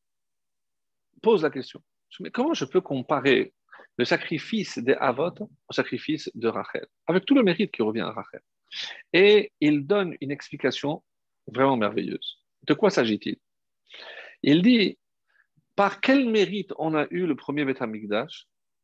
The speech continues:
Et il répond par le mérite de Abraham, Yitzhak et Yaakov. Pourquoi ? Parce que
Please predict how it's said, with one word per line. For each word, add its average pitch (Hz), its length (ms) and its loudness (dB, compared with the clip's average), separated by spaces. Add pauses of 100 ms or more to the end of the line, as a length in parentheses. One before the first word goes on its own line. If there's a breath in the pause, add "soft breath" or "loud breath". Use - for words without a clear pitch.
(360 soft breath)
Et 127 80 2
il 143 100 4
répond 185 400 0
par 147 180 -2
le 139 80 0
mérite 135 400 -8
de 131 240 0
Abraham, 127 580 -2 (220)
Yitzhak 147 380 -6 (160)
et 117 100 0
Yaakov. - 360 -6 (1400)
Pourquoi ? - 340 -6 (960 loud breath)
Parce 156 260 2
que 208 400 4